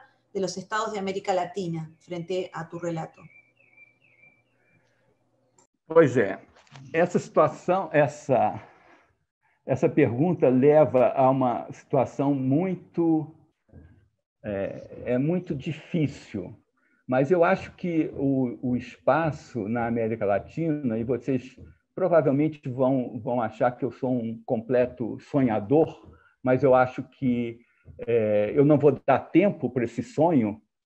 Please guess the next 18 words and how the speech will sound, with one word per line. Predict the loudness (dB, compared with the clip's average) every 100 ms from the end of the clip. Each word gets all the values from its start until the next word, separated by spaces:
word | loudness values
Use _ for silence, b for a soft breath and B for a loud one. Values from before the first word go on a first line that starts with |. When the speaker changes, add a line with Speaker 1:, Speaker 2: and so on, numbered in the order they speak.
| _
Speaker 2:
né, | -10 -8 -8 -14 _
se | -8 -6 -2
realizar, | 0 0 -2 -2 -2 -6 _ _ _ _ _
mas | 0 2 2 -2 -20 -20 -20 -20 -18 -4
isso | -4 -4
só | -2 0
pode | 4 6 4 2
ser | -16 -4 -2 -2
conseguido | -4 -6 -6 -8 -2 0 0 -2 -10 _ _ _ _
quando | 2 2 2 -2 -4 -4 -16 _ _ _
o, | -4 0 4 4 4 2 0 -4 -10 _ _ _ _ _
os | -6 -4
saberes | 0 2 2 2 4 4 0 -6 -10 -20 -20 _ _ _ _ -10
e | -6 -2 2 2 0
as | -2 -2
sugestões | -2 -2 0 0 -2 -2 0 0
de | 2 2
modo | 4 4 4 2 0 -4